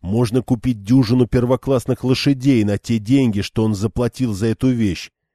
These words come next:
и у него еще осталось бы несколько монет. Он снова закрыл его, так и не сказав ни слова. Может быть, он не всегда отличался мудростью, но у него ее хватало, чтобы понимать, когда женщина действительно в таком состоянии,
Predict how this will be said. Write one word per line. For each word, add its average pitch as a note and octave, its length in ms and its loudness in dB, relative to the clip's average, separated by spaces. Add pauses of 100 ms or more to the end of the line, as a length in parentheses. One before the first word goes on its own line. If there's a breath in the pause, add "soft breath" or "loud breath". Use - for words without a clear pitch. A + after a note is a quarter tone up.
(240)
и F#2 120 -2
у G2+ 100 0
него G2+ 280 0
еще G#2 340 -2
осталось G2+ 480 -4
бы G2 140 -6
несколько G2+ 480 -4
монет. G#2 440 -4 (760)
Он C3+ 180 0
снова C#3 380 -2
закрыл G2+ 460 -4
его, E2+ 300 -6
так - 300 -6
и G2 60 -6
не F#2+ 100 -4
сказав F#2 440 -6
ни G2 100 -4
слова. D2 480 -10 (680)
Может A#2+ 380 2
быть, A#2+ 200 -4
он B2+ 160 6
не B2+ 80 4
всегда C3 440 0
отличался G#2 560 -2
мудростью, F2+ 640 0 (460)
но G2+ 240 0
у G2+ 60 0
него G#2 420 -2
ее G#2 300 0
хватало, A#2 640 -4
чтобы F#2+ 360 -6
понимать, G#2+ 540 -2
когда G#2 360 -6
женщина G#2+ 520 -2
действительно G#2 800 -6
в - 80 -14
таком G2+ 340 -4
состоянии, G2+ 880 -2